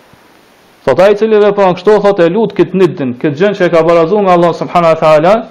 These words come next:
shpreson atë, i friksohet, e pastaj thot e dashuron ato ashtu siç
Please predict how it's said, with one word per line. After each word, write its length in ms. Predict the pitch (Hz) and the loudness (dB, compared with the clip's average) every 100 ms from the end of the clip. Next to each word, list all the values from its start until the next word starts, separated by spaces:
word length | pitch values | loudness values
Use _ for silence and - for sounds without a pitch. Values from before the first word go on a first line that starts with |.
| - _ _ _ _ _ | -20 _ _ _ _ _
shpreson 520 | - - 156 139 220 208 | -12 -2 0 0 0 0
atë, 220 | 202 214 226 | 0 0 0
i 100 | 185 | -4
friksohet, 680 | 170 175 175 - 220 196 240 - - _ _ _ _ _ _ _ - | -2 -2 0 2 4 4 0 -6 -20 _ _ _ _ _ _ _ -12
e 80 | |
pastaj 400 | 170 170 160 208 | -4 -2 0 0
thot 200 | 202 214 | 0 -2
e 60 | 185 | 0
dashuron 440 | 160 170 190 214 | 0 0 0 0
ato 260 | 185 185 220 | 0 0 0
ashtu 280 | 185 180 190 | 0 -2 -2
siç 300 | 214 208 | 0 -2